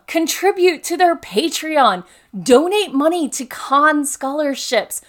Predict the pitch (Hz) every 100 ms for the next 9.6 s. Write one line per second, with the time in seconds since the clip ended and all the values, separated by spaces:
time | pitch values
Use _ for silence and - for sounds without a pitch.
0 | _ _ - 220 269 349 370 359 - 196
1 | 214 285 359 381 262 277 302 254 208 285
2 | 294 - - - 202 302 - - - -
3 | - _ _ _ _ _ _ _ _ _
4 | _ _ _ _ _ _ _ - - 311
5 | 381 440 - - 202 202 269 415 330 233
6 | 226 233 - - 247 - - - _ _
7 | - 240 269 254 - - - 277 - 240
8 | - - - 403 - 269 220 190 156 127
9 | - 233 233 226 220